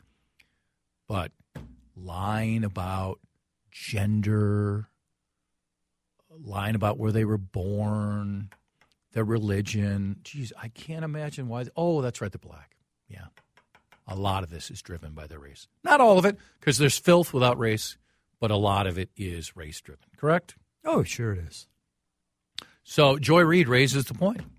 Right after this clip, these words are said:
Speaker 1: Nikki Haley's gonna struggle 'cause she's a brown person. On Fox the next day,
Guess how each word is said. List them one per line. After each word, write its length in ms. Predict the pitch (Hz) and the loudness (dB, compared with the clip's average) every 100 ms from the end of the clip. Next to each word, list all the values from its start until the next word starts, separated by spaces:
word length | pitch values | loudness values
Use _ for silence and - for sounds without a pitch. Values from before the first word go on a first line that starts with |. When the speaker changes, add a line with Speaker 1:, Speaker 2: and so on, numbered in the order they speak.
| _ _ _ _ 117 | _ _ _ _ -2
Speaker 1:
Nikki 240 | 131 135 | 2 4
Haley's 240 | 127 131 117 | 4 4 2
gonna 140 | 131 | -2
struggle 320 | - 151 156 | 0 -2 -2
'cause 180 | - 113 | -10 -8
she's 140 | 120 | -4
a 60 | 120 | -4
brown 260 | 135 151 170 | -2 -4 -6
person. 220 | - - _ _ _ _ _ _ _ _ _ _ _ _ _ _ _ _ _ _ - | -12 -20 _ _ _ _ _ _ _ _ _ _ _ _ _ _ _ _ _ _ 4
On 420 | 135 135 127 135 - - | 6 6 6 2 -10 0
Fox 580 | - 240 196 170 - - | 6 10 10 6 0 -6
the 140 | 113 113 | 0 4
next 320 | 131 - 120 | 4 2 -2
day, 400 | 107 76 73 | -2 -2 -6